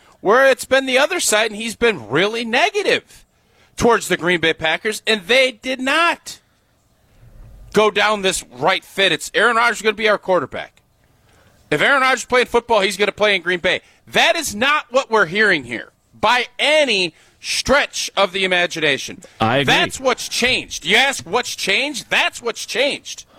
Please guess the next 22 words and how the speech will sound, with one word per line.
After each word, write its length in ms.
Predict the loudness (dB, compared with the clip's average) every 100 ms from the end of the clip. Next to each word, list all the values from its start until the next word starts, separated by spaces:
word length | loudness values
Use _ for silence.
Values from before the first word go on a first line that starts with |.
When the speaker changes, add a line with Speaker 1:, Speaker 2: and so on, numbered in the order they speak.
| -6
Speaker 2:
Right, 200 | -4 -2
but 140 | -2 -2
lots 380 | -2 -2 -2 -2
has 140 | -2
changed, 580 | -2 -2 -4 -8 -10 -10 -2
right? 380 | 0 0 -4 -8 -2
Rodgers 460 | 0 0 -2 -6
didn't 240 | -4 -2 -2
play 260 | 0 0
well 240 | 0 -2 -4
last 360 | -6 -6 -10
season. 460 | -12 -12 -12 -10 0
They've 200 | 2 2
seen 340 | 0 0 -2
more 280 | 0 2 2
of 140 | 2 -2
Love. 520 | -2 0 -2 -8 -6
Like, 240 | -6 -2
there's 260 | -2 -2 0
lots 380 | 0 0 -2 -4
of, 140 | -6 _ _ _ _
it. 440 | -4 -4 -8 -10